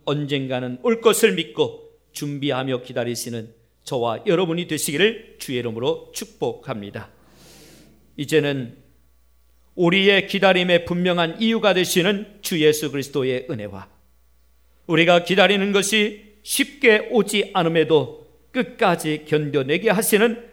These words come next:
하늘아버지의 극진하신 사랑과 기다리는 것은 반드시 온다는 믿음을 갖게 하시는 성령의 교통 역사 하심이 오늘 이 자리의 말씀을 듣고 시몬의 감격이 우리의 감격이 되는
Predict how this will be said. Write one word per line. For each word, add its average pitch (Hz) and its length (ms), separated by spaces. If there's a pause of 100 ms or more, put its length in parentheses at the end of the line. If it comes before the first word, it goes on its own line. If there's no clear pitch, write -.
하늘아버지의 127 840
극진하신 185 760
사랑과 107 580 (840)
기다리는 170 520
것은 175 320
반드시 190 460
온다는 196 560
믿음을 247 380
갖게 220 300
하시는 196 540 (240)
성령의 165 540
교통 151 420
역사 135 520
하심이 110 420 (720)
오늘 156 240
이 156 140
자리의 165 320
말씀을 170 460
듣고 180 680 (180)
시몬의 208 640
감격이 185 580
우리의 170 420
감격이 156 500
되는 139 360